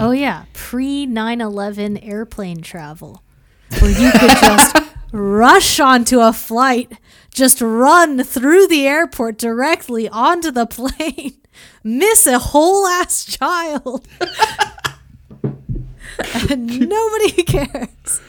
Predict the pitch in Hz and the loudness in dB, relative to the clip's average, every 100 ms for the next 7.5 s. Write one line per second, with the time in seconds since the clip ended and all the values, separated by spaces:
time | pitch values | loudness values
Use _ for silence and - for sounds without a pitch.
0 | - - - - 185 - - 208 180 170 | -20 -20 -18 -14 -14 -14 -4 2 4 6
1 | 185 185 185 196 170 165 170 160 151 143 | 6 4 2 2 2 4 4 4 0 0
2 | 151 131 170 - - - - 165 143 180 | 4 4 4 0 -8 -6 -4 -2 -2 -4
3 | 175 185 214 208 202 190 180 156 - - | -2 0 0 2 2 2 2 0 -2 -10
4 | _ _ _ - - - - - - - | _ _ _ -20 -20 -20 -20 -20 -12 2
5 | 220 185 170 143 139 131 110 117 117 113 | 6 6 6 4 4 4 2 0 0 0
6 | 120 - - - - - 147 135 113 110 | -2 -6 -18 -20 -20 -10 2 4 4 0
7 | - 127 120 120 | -2 -2 0 -2